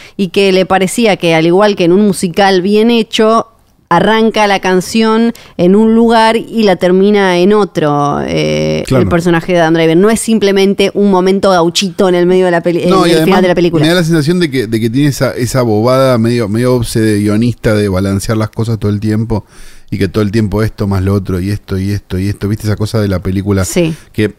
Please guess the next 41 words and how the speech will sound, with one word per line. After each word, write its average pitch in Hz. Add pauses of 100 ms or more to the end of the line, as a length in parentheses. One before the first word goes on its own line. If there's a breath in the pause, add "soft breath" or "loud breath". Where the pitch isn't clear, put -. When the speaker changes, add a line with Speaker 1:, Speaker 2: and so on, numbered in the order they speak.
(120)
Speaker 2:
cuando 104
está 127
mal 135
escrita 117
es -
un 110
horror 135 (340 soft breath)
y 110
cuando 101
está 123
bien 127
escrita 131
está 120
bueno, 131
¿viste? 113
Como 101
empieza 110
con 110
esto 113
y -
termina 101
con 104
esto 104
y 98
hace 104
no 98
sé 92
qué 107
y 101
ta, 92
ta, 98
ta, 85
¿viste? 98 (480 loud breath)
Y 104
si 95
la 98
ponés 120
es 104
medio 107
un 104
gráfico. 104